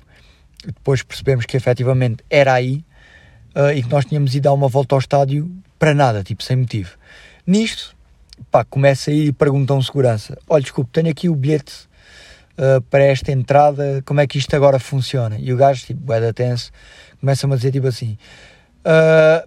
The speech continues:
pá, o se-, sim, o seu, a sua entrada efetivamente é esta, mas diga-me uma coisa: é adepto do Porto ou do Casa Pia?" E quando eu vou dizer do Porto, O gajo diz assim: "É que aqui é a entrada só para os da Casa Pia." Então eu respondo: "Do, da,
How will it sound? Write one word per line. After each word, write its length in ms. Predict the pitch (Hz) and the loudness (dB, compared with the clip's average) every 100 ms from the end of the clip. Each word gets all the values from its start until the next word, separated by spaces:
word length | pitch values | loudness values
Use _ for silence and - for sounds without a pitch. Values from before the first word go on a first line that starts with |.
| - | 0
pá, 140 | 190 | 0
o 80 | 120 | 0
se-, 180 | 190 147 | -8 -10
sim, 200 | - 180 | -4 -2
o 80 | 139 | 0
seu, 240 | 185 185 | 2 4
a 40 | |
sua 200 | 139 208 | 4 4
entrada 320 | 190 202 220 226 | 4 4 4 2
efetivamente 560 | 202 196 196 208 196 | 0 2 2 0 4
é 100 | 190 | 4
esta, 180 | 147 143 | 4 -2
mas 120 | 156 | -4
diga-me 260 | 147 202 196 | 0 2 2
uma 120 | 196 | 4
coisa: 360 | 180 147 117 107 _ _ _ _ _ _ - | 4 2 0 -8 _ _ _ _ _ _ 2
é 240 | 180 180 - | 2 2 0
adepto 340 | 147 214 - | 2 2 0
do 140 | 175 | -4
Porto 500 | 151 190 226 - - _ _ _ - | 0 2 2 0 -16 _ _ _ 0
ou 100 | 180 | 2
do 160 | 180 180 | 2 2
Casa 300 | 190 160 156 | 0 0 -4
Pia?" 400 | - 123 104 - - | -4 -4 -6 -10 -14
E 60 | |
quando 200 | 131 175 | -4 -2
eu 80 | 170 | 0
vou 180 | 151 160 | 0 -2
dizer 340 | 131 135 123 - | 0 -2 -4 -10
do 280 | - 113 147 | -16 -6 -6
Porto, 400 | 135 147 120 - - - _ _ - | -2 -2 -2 -6 -20 -20 _ _ -8
O 120 | 139 | 0
gajo 240 | 156 156 | 2 2
diz 140 | 151 156 | -2 -4
assim: 360 | 143 - 131 - | -4 -6 -8 -2
"É 100 | 151 | -2
que 100 | 175 | -2
aqui 160 | 139 | 2
é 40 | 202 | 2
a 40 | |
entrada 320 | 202 202 202 | 2 2 2
só 180 | 190 208 | 2 0
para 160 | 180 202 | 2 0
os 80 | 160 | 2
da 140 | 190 | 2
Casa 300 | - 185 170 | 2 0 0
Pia." 340 | - 143 113 - | -4 -4 -4 -6
Então 180 | 117 151 | -6 -6
eu 40 | |
respondo: 340 | - 135 127 | -6 -6 -6
"Do, 400 | 131 127 143 - | -6 -6 -6 -8
da, 560 | 147 131 156 156 151 156 | -6 2 4 4 2 2